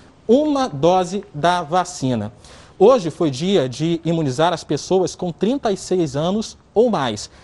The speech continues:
Aí amanhã vai ser a vez dos homens com trinta e cinco anos de idade. A prefeitura espera completar a imunização, pelo menos a primeira dose, até o dia dezoito de agosto e completar definitivamente a imunização,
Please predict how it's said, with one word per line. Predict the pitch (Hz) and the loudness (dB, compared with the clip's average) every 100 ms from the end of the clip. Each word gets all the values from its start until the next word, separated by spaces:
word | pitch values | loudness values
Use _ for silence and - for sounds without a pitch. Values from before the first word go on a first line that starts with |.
| - | -10
Aí | - 165 | 0 2
amanhã | 247 254 175 208 202 | 4 2 2 0 0
vai | 165 | -2
ser | - 185 | 0 -2
a | |
vez | 160 196 | 0 -2
dos | 156 254 170 | -2 -4 -2
homens | 170 190 208 220 | 0 0 -2 -6
com | - 214 | -2 -4
trinta | 196 - 247 311 240 | -2 -2 -2 -2 -4
e | |
cinco | - 220 226 240 | -4 -6 -4 -2
anos | 175 180 180 - - - - | 0 0 -2 -8 -20 -20 -10
de | 143 | -2
idade. | 220 151 127 110 | -2 0 -2 -2
A | 120 | -6
prefeitura | 151 160 - 160 | -4 -6 -4 -2
espera | 175 - - 151 | -2 -4 -2 -2
completar | 147 180 208 220 - 151 156 | -2 -6 -2 -4 -2 -4 -2
a | 143 | -4
imunização, | 139 143 131 117 - 156 165 - - | -4 -4 -4 -6 -4 -4 -4 -14 -6
pelo | 127 | -2
menos | 139 170 151 | -2 -2 0
a | 220 | -2
primeira | - 143 160 165 | -4 -4 -4 -2
dose, | 135 151 185 - - | -2 -2 -4 -12 -8
até | 131 143 | -6 -2
o | 143 | -2
dia | 156 151 | -2 -4
dezoito | 151 135 131 190 247 240 | -4 -4 0 2 2 -2
de | 202 | 0
agosto | 247 165 165 170 175 | 0 0 -2 -2 -8
e | |
completar | - 240 262 226 - 151 131 143 | -2 -2 0 -4 -2 -4 -4 -4
definitivamente | 170 - 285 - 196 156 160 - | -4 -2 -4 -2 -2 -2 -4 -4
a | |
imunização, | 156 165 165 151 - 117 | -4 -2 -2 -2 -2 -6